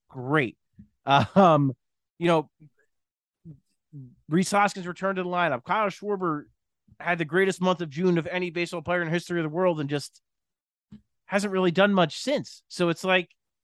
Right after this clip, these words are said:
I, I don't know where my excitement comes from. I, I don't know how I can get back on board a-, and get excited about this team. 'Cause even if, like, I, like, I'm with you with the scenario that they're,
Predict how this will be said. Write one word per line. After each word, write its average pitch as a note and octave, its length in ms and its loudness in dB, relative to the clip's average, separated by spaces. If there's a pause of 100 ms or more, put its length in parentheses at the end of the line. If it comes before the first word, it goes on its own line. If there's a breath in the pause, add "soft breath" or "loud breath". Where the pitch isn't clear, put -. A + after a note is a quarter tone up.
(100)
I, E3+ 80 -14 (400)
I G3+ 200 -6
don't G#3 360 -12
know F3+ 600 -4 (680)
where F#3 380 -2
my E3+ 180 0
excitement C#3 540 -6
comes G2+ 180 -16
from. F2 260 -18
I, C#3+ 180 -2
I D#3+ 100 -2
don't F#3+ 140 -6
know F3 160 -2
how F3 320 0
I F3+ 60 0
can D3+ 180 -8
get D#3 300 -4
back D3+ 260 0
on D3 160 -2
board D3 480 0 (120)
a-, C#3+ 180 -6
and C#3+ 100 -4
get D3+ 120 0
excited D3+ 260 0
about D3 160 0
this C#3+ 120 -8
team. D#3 320 -2 (560)
'Cause F3+ 220 -2
even E4 260 -6
if, C#4+ 180 -2 (120)
like, G3 180 -4 (320)
I, A3 280 2 (180)
like, F3+ 160 -2
I'm F#3+ 100 6
with A3+ 160 0
you A#3 80 -4
with A3 80 -2
the G3 80 -4
scenario F#3+ 400 0
that E3+ 140 -4
they're, D#3 140 -4